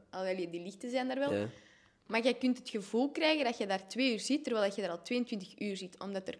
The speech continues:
Speaker 1: constant zuurstof binnen wordt gepompt
Speaker 2: What the fuck, dat is
Speaker 1: en je
Speaker 2: creepy.
Speaker 1: brein dus niet moe wordt. Maar op den duur raakte jij in een waas van oververmoeidheid en dan begin jij fout te maken en daardoor
Speaker 2: Mhm.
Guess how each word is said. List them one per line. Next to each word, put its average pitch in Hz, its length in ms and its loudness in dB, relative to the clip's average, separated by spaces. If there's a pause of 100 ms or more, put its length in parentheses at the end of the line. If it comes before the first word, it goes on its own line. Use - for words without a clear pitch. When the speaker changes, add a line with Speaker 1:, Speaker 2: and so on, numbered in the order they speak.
Speaker 1:
constant 247 680 2
zuurstof 233 580 -2
binnen 233 200 4
wordt 185 180 2
gepompt 220 520 -2
Speaker 2:
What - 120 -10
the - 80 -10
fuck, 107 260 0
dat 95 100 -2
is - 20 0
Speaker 1:
en 220 100 2
je 220 60 2
Speaker 2:
creepy. 117 200 4
Speaker 1:
brein 240 220 6
dus 208 220 -4
niet 233 180 4
moe 208 220 0
wordt. 170 320 0 (440)
Maar 240 160 6
op 233 60 6
den 233 200 4
duur 311 300 8
raakte 262 280 4
jij 240 120 6
in 220 80 4
een 180 140 0
waas 247 420 4
van 208 360 0
oververmoeidheid 226 1000 2
en 214 120 -2
dan 220 160 4
begin 220 200 0
jij 190 160 0
fout 208 380 -2
te 262 60 -2
maken 262 380 -2
en 196 180 -4
daardoor 196 500 2
Speaker 2:
Mhm. 190 100 -10